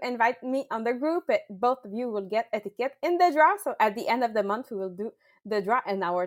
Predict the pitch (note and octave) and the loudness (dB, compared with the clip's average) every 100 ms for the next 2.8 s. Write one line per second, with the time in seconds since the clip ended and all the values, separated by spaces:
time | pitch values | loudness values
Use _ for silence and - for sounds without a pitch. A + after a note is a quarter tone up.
0 | F3+ D#4 F4+ - - E4+ C#4+ C4+ C#4+ C#4 | 4 6 6 2 0 2 2 2 2 2
1 | C4+ _ - - A#3 G#3 F#3 - C4+ B3+ | -4 _ -14 0 0 2 -2 -2 0 2
2 | B3+ G#3+ C#4+ C#4+ A3 D4+ D#4+ | 0 4 6 6 4 2 2